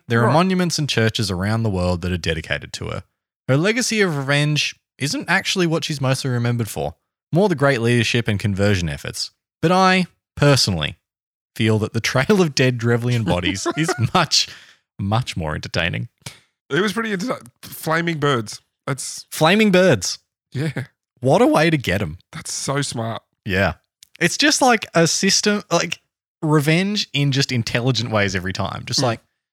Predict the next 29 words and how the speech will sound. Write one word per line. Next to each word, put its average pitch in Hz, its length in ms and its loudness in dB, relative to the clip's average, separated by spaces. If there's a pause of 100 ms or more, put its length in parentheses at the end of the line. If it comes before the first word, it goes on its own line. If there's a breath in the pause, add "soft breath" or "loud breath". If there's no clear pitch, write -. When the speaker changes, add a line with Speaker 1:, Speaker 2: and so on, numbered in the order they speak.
(160)
Speaker 1:
"You 185 60 -2
know 214 100 2
what? 214 200 0
Yeah, 196 140 0
I 170 40 0
will 190 260 0
accept - 320 -2
that 90 140 -4
marriage 82 340 -6
proposal. 87 560 0 (140)
How 254 80 2
about 247 180 2
you 190 120 -2
go 175 140 4
back 156 220 0
to 151 80 -2
your 120 80 2
boat 104 300 0
and 117 120 -2
we'll 175 120 4
carry 120 380 0
you 101 160 0
in 98 140 -2
tomorrow. 82 380 -4 (480)
Hey, 220 100 -4
get - 160 -8
that 143 160 -4
hole 107 340 0
ready 82 360 -6